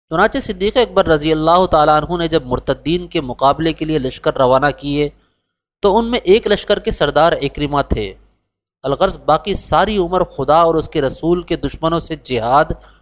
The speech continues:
اور قتال میں گزاری۔ صدیق اکبر کے زمانہ خلافت میں جنگ اجنادین میں شہید ہوئے، جسم پر تیر اور تلوار کے ستر سے زیادہ زخم تھے۔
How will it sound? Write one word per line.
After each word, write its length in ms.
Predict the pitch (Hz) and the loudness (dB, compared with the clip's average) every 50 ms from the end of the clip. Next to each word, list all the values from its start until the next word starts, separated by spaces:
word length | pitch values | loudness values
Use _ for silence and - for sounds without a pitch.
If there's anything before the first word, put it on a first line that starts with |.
| _ _ | _ _
اور 140 | - 175 196 | -2 -2 -2
قتال 440 | 190 - 170 156 - 147 156 180 196 | 0 0 -4 -2 0 2 2 2 0
میں 180 | 185 190 190 185 | 0 -2 -4 -2
گزاری۔ 440 | 165 135 120 127 120 110 107 101 95 - _ _ _ _ _ _ _ _ _ _ _ _ _ _ _ _ - - | -2 -2 0 2 0 0 0 -6 -14 -18 _ _ _ _ _ _ _ _ _ _ _ _ _ _ _ _ -6 -6
صدیق 320 | 180 175 160 196 226 247 | -6 -4 -4 -4 -2 0
اکبر 320 | 262 233 - 196 196 269 | -2 -2 -2 0 -2 -2
کے 180 | - - 285 277 | -2 -2 -6 -6
زمانہ 360 | 196 180 170 170 180 190 208 214 214 208 - | -4 -4 -2 -2 -2 -2 0 -2 -4 -4 -6
خلافت 460 | - 151 151 170 175 - 202 - - | -2 0 0 0 0 -2 -8 -8 -8
میں 180 | 196 202 202 202 | -8 -6 -6 -6
جنگ 360 | 180 147 - 160 170 185 185 190 175 - | -6 -4 -6 -6 -6 -4 -4 -4 -4 -2
اجنادین 520 | 139 135 135 131 135 135 135 151 175 180 | -4 -4 -2 -2 -2 0 0 0 -2 -2
میں 120 | 185 180 175 | -4 -6 -8
شہید 400 | - - 139 127 139 160 165 139 | -8 -8 -10 -6 -6 -6 -6 -4
ہوئے، 280 | 139 143 147 147 151 143 - _ _ _ _ _ _ _ _ _ | -4 -2 0 0 -2 -2 -6 _ _ _ _ _ _ _ _ _
جسم 260 | - 143 - - 208 | -10 -8 -4 -4 -6
پر 180 | 202 - 220 202 | -4 -2 -2 -2
تیر 380 | - - - - 190 208 226 - | -2 -4 -8 -8 -4 -2 -2 -2
اور 160 | - 165 160 | -2 -2 -4
تلوار 440 | 165 - 151 143 143 147 165 180 180 | -2 -2 0 2 4 4 4 2 2
کے 240 | 180 - 190 185 | -2 -4 -4 -4
ستر 420 | 175 - - - - _ - 208 202 | -4 -4 -8 -8 -8 _ -4 -4 -4
سے 260 | 202 - - 196 180 | -4 -4 -6 -6 -6
زیادہ 320 | 147 127 127 139 135 151 143 | -4 -2 -2 0 0 0 0
زخم 300 | 127 123 - - 135 127 | -2 -4 -6 -6 -14 -14
تھے۔ 240 | - - - 101 98 | -12 -14 -14 -14 -16